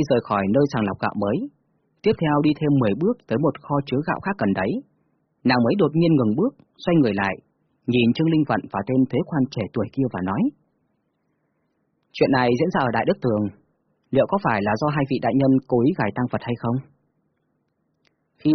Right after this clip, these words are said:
nói ra những lời này, giọng điệu của Trần Phi Dung vô cùng bình thản, nhưng mà âm thanh lại không thấp, nhất thời khiến cho không chỉ riêng những người bên trong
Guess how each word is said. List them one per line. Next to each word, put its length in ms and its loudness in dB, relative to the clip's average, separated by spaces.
nói 180 4
ra 120 2
những 160 2
lời 100 2
này, 220 -4
giọng 160 2
điệu 120 2
của 140 2
Trần 200 2
Phi 160 0
Dung 220 2
vô 140 2
cùng 200 -2
bình 120 -2
thản, 200 -6
nhưng 100 4
mà 80 4
âm 140 6
thanh 200 0
lại 120 -4
không 140 0
thấp, 160 -4
nhất 160 2
thời 220 2
khiến 260 2
cho 80 0
không 200 2
chỉ 120 -4
riêng 140 4
những 140 2
người 180 2
bên 120 2
trong 160 0